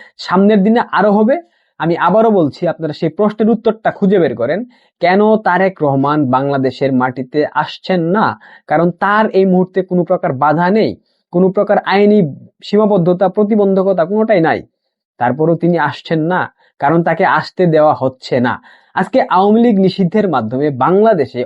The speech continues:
অফিসিয়ালি মাইনাস টু ফর্মুলা অ্যাক্টিভেট হয়ে গেল,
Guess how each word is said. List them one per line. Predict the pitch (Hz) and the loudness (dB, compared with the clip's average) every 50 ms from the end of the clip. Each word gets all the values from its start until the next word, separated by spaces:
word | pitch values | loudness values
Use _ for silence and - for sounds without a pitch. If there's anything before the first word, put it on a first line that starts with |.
| - - | -6 -6
অফিসিয়ালি | 175 170 - 214 214 214 - - 156 135 120 117 123 151 202 285 285 - - - _ _ _ - | -8 -6 -2 -4 -4 -4 -4 -4 -2 -2 0 0 0 0 -2 -2 -4 -12 -20 -20 _ _ _ -4
মাইনাস | 120 123 139 151 165 180 190 190 - _ _ - | -2 0 0 2 2 2 2 0 -4 _ _ 0
টু | 240 247 | 0 0
ফর্মুলা | 240 202 185 160 143 127 123 143 175 254 262 _ _ _ _ _ _ - | 2 0 0 0 0 0 0 0 -2 -2 -4 _ _ _ _ _ _ -6
অ্যাক্টিভেট | - 196 214 _ _ - 240 220 202 208 180 151 | -6 -6 -6 _ _ -2 2 2 2 2 2 0
হয়ে | 143 123 110 | -2 -4 -4
গেল, | 101 - - | -6 -12 -18